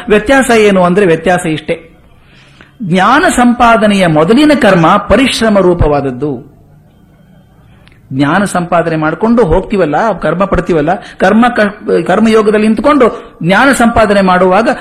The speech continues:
ಪರಿಶ್ರಮ ತುಂಬಾ ಆಗ್ತದೆ. ಅದು ನಿರ್ಬಂಧವಾದದ್ದು. ನಿರ್ಬಂಧವಾದದ್ದು ಅಂದ್ರೆ ನಾನು ಕನ್ನಡ ಸಾಹಿತ್ಯ ಕಲಿಬೇಕು ಅಂದ್ರೆ ಕನ್ನಡದ ಎಲ್ಲ ಪ್ರಕಾರಗಳನ್ನು ನೋಡ್ಕೋಬೇಕಾಗ್ತದೆ, ವ್ಯಾಕರಣ ಕಲಿಬೇಕು, ಎಲ್ಲ ಕಲಿಬೇಕು.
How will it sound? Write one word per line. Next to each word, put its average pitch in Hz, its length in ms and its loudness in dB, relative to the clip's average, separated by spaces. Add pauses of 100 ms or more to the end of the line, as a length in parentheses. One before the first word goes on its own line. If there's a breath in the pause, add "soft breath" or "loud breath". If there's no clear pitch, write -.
(160)
ಪರಿಶ್ರಮ 240 460 0
ತುಂಬಾ 190 300 0
ಆಗ್ತದೆ. - 520 -8 (840 soft breath)
ಅದು 202 160 0
ನಿರ್ಬಂಧವಾದದ್ದು. 175 1300 0 (520)
ನಿರ್ಬಂಧವಾದದ್ದು 220 680 2
ಅಂದ್ರೆ 214 160 0 (200 loud breath)
ನಾನು 220 160 2
ಕನ್ನಡ 226 300 2
ಸಾಹಿತ್ಯ 214 460 0
ಕಲಿಬೇಕು 185 480 -2
ಅಂದ್ರೆ 175 540 -2
ಕನ್ನಡದ 214 420 0
ಎಲ್ಲ 190 260 0
ಪ್ರಕಾರಗಳನ್ನು 175 580 -2
ನೋಡ್ಕೋಬೇಕಾಗ್ತದೆ, 170 1000 -4
ವ್ಯಾಕರಣ 175 400 0
ಕಲಿಬೇಕು, 156 500 -4
ಎಲ್ಲ 185 160 -2
ಕಲಿಬೇಕು. 147 440 -4